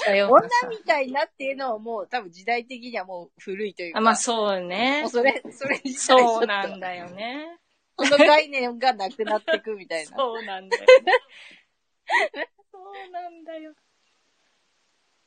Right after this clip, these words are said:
Speaker 1: うん、なんだっけ？そう、私全然、ああいう、あ、そうそう、性別不明で、ね、バスさんが性別不明でいけるスタンドエフエム最高です。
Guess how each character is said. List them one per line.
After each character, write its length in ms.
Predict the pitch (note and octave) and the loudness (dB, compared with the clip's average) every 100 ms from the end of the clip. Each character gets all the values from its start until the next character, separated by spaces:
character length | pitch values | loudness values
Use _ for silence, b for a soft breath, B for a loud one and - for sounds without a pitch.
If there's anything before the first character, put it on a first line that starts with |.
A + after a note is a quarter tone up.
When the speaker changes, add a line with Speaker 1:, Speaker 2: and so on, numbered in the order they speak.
| - | -10
Speaker 1:
う 120 | G#3+ | -6
ん、 120 | G#3 G3+ | -4 -2
な 120 | G#4+ | 0
ん 60 | |
だ 100 | B4+ | 2
っ 100 | C#4 | 0
け？ 140 | - G#3 | 0 -8
そ 160 | - A#3 | -2 0
う、 20 | |
私 420 | G#3 E4+ F#4 F4+ | 0 -2 -6 -4
全 180 | C#4+ D#4+ | -2 0
然、 280 | E4 D#4+ D4 _ _ _ _ | 0 -2 -4 _ _ _ _
あ 100 | C4 | 0
あ 80 | C4 | 0
い 180 | C4 B3+ | 0 -4
う、 320 | B3+ B3+ B3 _ _ _ _ _ _ _ _ | -4 -6 -10 _ _ _ _ _ _ _ _
あ、 60 | G#3+ | -12
そ 160 | A3+ | -8
う 40 | G#3+ | -6
そ 120 | G#3 | -8
う、 40 | |
性 280 | F#3+ D4+ F4 | -6 -4 -4
別 240 | F#4 F4+ | -6 -8
不 160 | D4 C#4 | -4 -2
明 240 | C#4 D4 | 0 0
で、 240 | D4 D4 D4 b b b - | -2 -6 -8 b b b -6
ね、 100 | A#3+ | 4
バ 160 | C4+ | 4
ス 100 | E4 | 4
さ 180 | - B3+ | -2 -4
ん 120 | G#3+ | -4
が 220 | G3 F3+ - | -6 -8 -8
性 300 | - C4+ C4+ | -10 -8 -6
別 260 | C4+ C4+ | -8 -8
不 140 | B3+ B3+ | -8 -4
明 180 | B3+ B3 | -4 -4
で 120 | B3+ | -6
い 100 | B3 | -8
け 160 | - | -8
る 80 | A#3+ | -8
ス 100 | B3 | -8
タ 160 | - A3+ | -4 -4
ン 120 | A3+ | -2
ド 60 | A3+ | -4
エ 80 | |
フ 120 | A#3 G#3 | -4 -8
エ 100 | F#3 | -10
ム 80 | |
最 300 | F#3 A3 G3+ | -10 -4 -6
高 260 | - - G3+ | -6 -6 -6
で 160 | F#3+ - | -6 -10
す。 240 | - - | -14 -18